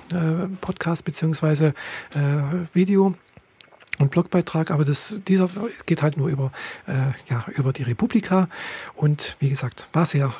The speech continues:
schön, hat mir sehr gut gefallen und ja, ich werde wahrscheinlich nächstes Jahr wieder dort sein. Es gäbe noch einiges mehr über die Republika zu erzählen, aber ich habe ja nur eine halbe Stunde Zeit auf Audioboo,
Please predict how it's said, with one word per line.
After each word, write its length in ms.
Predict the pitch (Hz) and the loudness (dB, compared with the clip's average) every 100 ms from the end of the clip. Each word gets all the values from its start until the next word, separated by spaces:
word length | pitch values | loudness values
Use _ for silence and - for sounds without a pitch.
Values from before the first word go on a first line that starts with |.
| - | -8
schön, 320 | 151 220 254 - | -2 2 2 0
hat 180 | 175 170 | -2 0
mir 100 | 170 | 0
sehr 140 | 160 | 0
gut 160 | 151 - | -2 -4
gefallen 460 | 139 147 202 208 | -4 0 2 2
und 280 | - 165 - - - - - 127 | 2 0 -2 -14 -14 -14 -8 -6
ja, 140 | 127 | -4
ich 120 | - 180 | 0 2
werde 180 | 180 | 4
wahrscheinlich 420 | 165 147 156 143 - | 4 2 0 -2 -2
nächstes 320 | 135 165 - | -4 -4 -4
Jahr 200 | 165 147 - | -4 -4 -6
wieder 180 | 135 131 | -4 -4
dort 200 | 120 - | -4 -6
sein. 300 | - 107 107 - _ _ _ _ _ _ _ _ _ - - - | -8 -8 -12 -20 _ _ _ _ _ _ _ _ _ -20 -20 -12
Es 100 | - | -4
gäbe 220 | - 208 | 0 2
noch 140 | 196 165 | 2 2
einiges 400 | 160 202 175 - | 2 2 0 2
mehr 180 | 147 254 | 2 4
über 120 | 208 | 0
die 80 | 175 | -2
Republika 540 | 147 175 - - 170 | -4 -6 -8 -4 -4
zu 140 | - | -2
erzählen, 420 | 180 - 180 214 233 - - - | -4 -4 -2 -2 -4 -10 -14 -6
aber 320 | 180 196 190 - - | -2 0 -2 -6 -14
ich 120 | - | -2
habe 160 | 180 190 | 0 2
ja 40 | |
nur 100 | 175 | 0
eine 160 | 180 165 | 2 0
halbe 220 | 160 175 | 0 0
Stunde 280 | - 151 175 | 2 0 0
Zeit 340 | - 139 196 | -2 0 2
auf 180 | 269 - | 2 2
Audioboo, 500 | - 185 226 196 226 | -2 2 0 2 0